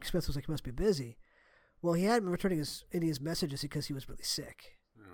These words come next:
Speaker 1: And he called him back, and he said, "Yes." I wa-, Conroy called Smith and said, "Yes, I want to do this. Book me, we'll do it."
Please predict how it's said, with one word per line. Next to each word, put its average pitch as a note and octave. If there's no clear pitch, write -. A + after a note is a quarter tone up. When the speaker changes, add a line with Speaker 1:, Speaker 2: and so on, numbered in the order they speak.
Speaker 1:
And E3
he E3+
called G#3
him F#3
back, G3+
and E3
he D#3
said, D3+
"Yes." -
I E3
wa-, D3+
Conroy A3
called F#3+
Smith -
and D3
said, D3
"Yes, D#3
I D#3
want D#3
to C#3+
do E3+
this. G3+
Book -
me, E3
we'll D#3
do D#3
it." C#3